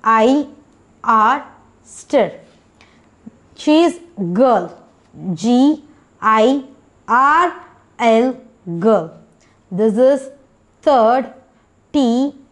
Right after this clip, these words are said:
H I R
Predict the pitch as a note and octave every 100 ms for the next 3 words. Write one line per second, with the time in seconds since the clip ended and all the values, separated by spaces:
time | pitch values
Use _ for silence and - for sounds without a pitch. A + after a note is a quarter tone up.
0 | _ _ - E4+ F#4 - - - _ _
1 | _ _ G#3 A3+ A3+ C4 C#4 - - _
2 | _ _ _ A#3 C4 C#4 D4+ D#4+ -